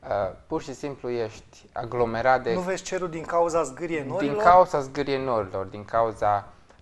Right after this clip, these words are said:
Speaker 1: uh, trenului suspendat, din cauza, uh, au-,
Speaker 2: Poluării?
Speaker 1: autostrăzilor suspendate. Nu, po-, poluarea nu e chiar așa de mare problemă, nu atâta că nu vezi stelele,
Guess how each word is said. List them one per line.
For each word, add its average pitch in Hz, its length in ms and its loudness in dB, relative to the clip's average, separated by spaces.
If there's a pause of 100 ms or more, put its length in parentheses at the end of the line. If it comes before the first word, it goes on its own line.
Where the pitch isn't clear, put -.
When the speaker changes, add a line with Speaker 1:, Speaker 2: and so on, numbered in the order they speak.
(180)
Speaker 1:
uh, 98 480 -2
trenului 113 360 -4
suspendat, 113 680 -2 (480)
din 104 140 -12
cauza, 104 760 0
uh, 98 60 -6
au-, 90 340 -6 (100)
Speaker 2:
Poluării? 151 440 0
Speaker 1:
autostrăzilor 127 920 2
suspendate. 90 760 -12 (340)
Nu, 254 140 -6
po-, - 260 -4
poluarea 233 360 8
nu 247 140 0
e 233 100 -6
chiar 165 180 2
așa 147 260 0
de 143 120 -4
mare 101 380 -4
problemă, 95 540 -6
nu 202 80 -4
atâta 156 320 -2
că - 100 -12
nu 131 100 -8
vezi 123 180 -4
stelele, 82 520 -6